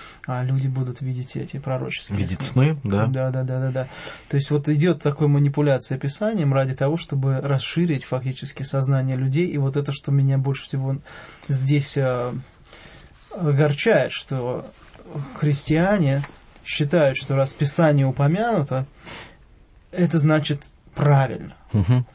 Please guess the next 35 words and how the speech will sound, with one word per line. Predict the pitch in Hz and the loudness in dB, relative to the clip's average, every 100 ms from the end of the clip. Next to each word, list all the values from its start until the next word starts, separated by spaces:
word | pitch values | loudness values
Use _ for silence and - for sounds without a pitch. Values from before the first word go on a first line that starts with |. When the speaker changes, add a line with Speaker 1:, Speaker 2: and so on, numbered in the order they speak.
| - - | -20 -12
Speaker 1:
Хотя | - 147 160 160 | -2 0 4 4
я | 151 143 139 131 | 6 4 2 -2
всякий | - 156 143 151 | 0 2 4 4
раз | 139 | 2
напоминаю | 143 135 139 143 147 127 123 127 - | 0 0 2 4 4 2 -2 -6 -4
и | 135 | -4
себе, | - 139 151 175 | -2 0 2 2
и | 151 127 | 2 0
другим | 131 143 135 123 | 0 0 0 -2
о | |
том, | 127 127 | -4 -6
что | - 139 | -8 -8
Писание | 139 - 180 160 | -4 0 2 2
упоминает | 143 139 139 139 135 143 | 0 2 2 2 0 -4
и | |
сатана. | - 139 143 143 - - - - | -8 -2 0 0 0 -10 -20 -20
В | - | -8
Пис-, | - 131 143 | -4 -2 -2
в | 131 | 0
Библии | 147 143 135 131 | 2 2 0 -2
мы | 131 131 127 | -2 -2 -4
читаем | - - 139 131 | -8 -2 0 0
об | 131 | -2
этих | 123 139 131 | -4 -4 -2
диалогах | 139 135 139 131 | 0 2 0 -4
с | - | -8
Иисусом, | 143 180 190 175 151 - - - - | -10 -6 -4 -2 -4 -8 -18 -20 -6
и | 139 | 0
мы | 135 131 | 2 0
читаем | - 143 131 131 | -2 0 0 0
другие | 135 139 170 | 2 2 2
ситуации, | 156 139 139 156 151 143 | 0 -2 0 0 0 -4
когда | 135 127 | -4 -4
сатана | 123 - 131 131 131 | -6 -8 -4 -4 -4
цитирует, | 139 139 165 139 120 120 | -6 0 2 2 -2 -10